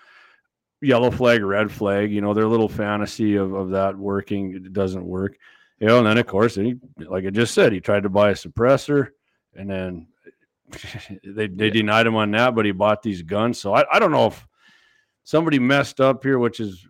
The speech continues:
Speaker 1: quite possible on the Neeks deal, but, uh, again,
Speaker 2: Yeah.
Speaker 1: one of these, one of these guys slips through the cracks with all these warning signs, right?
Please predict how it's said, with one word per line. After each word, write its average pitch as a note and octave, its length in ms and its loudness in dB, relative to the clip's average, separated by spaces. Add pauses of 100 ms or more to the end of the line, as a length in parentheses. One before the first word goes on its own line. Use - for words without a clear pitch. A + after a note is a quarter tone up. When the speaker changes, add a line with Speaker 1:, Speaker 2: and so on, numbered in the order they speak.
(140)
Speaker 1:
quite C3+ 680 -2
possible G2 580 -4
on G2 120 -6
the G2 80 -8
Neeks G2+ 400 -4
deal, G2 320 -4
but, F#2 340 -8
uh, F2+ 260 -4 (640)
again, B2+ 360 4
Speaker 2:
Yeah. E3+ 100 6
Speaker 1:
one C#3 100 4
of C#3 60 2
these, C3+ 260 0
one C3+ 200 0
of D3 60 0
these C#3+ 160 -2
guys C#3 340 2
slips C3+ 400 -2
through D3+ 160 2
the C3 100 2
cracks C3 600 0
with A2+ 100 -4
all C3 180 4
these B2 180 0
warning A#2 480 -4
signs, F2 380 -14
right? F#2+ 260 -4